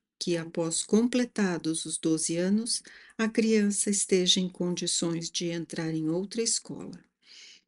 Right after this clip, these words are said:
por exemplo, na sétima série, a acompanhar as aulas sem maiores problemas. Tais acordos tiveram de ser feitos, pois não queremos ser fanáticos,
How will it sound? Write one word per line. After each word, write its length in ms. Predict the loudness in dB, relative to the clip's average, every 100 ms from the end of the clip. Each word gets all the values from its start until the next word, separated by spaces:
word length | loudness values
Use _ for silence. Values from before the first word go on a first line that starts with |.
| -20 -4
por 140 | 0 0
exemplo, 720 | 2 2 2 2 2 2 0 -4
na 140 | 0
sétima 520 | 2 2 0 -4 -2
série, 500 | -2 -2 -4 -8 -14 -14 _ _ _ -4
a 180 | 0 0
acompanhar 720 | 0 -2 0 2 2 4 2
as 200 | 2 0
aulas 500 | 0 0 0 -4 -6 0
sem 340 | 2 4 4
maiores 540 | 2 2 0 0 -2
problemas. 800 | -2 -2 -2 -4 -6 -6 -4 -4 -8 _ _ _ _ _ -20 -18 -18 -20 _ _
Tais 280 | -2 0 0
acordos 760 | -2 -2 2 2 0 -6 -10 -4
tiveram 580 | -2 2 4 4 0
de 140 | -2 -2
ser 220 | 0 -2
feitos, 640 | -2 -4 -4 -6 -8 -10 -2
pois 220 | 0 4
não 180 | 4 4
queremos 560 | 2 4 6 6 4
ser 180 | 4 2
fanáticos, 1040 | -2 -4 -4 -2 -4 -6 -8 -8 -8 -6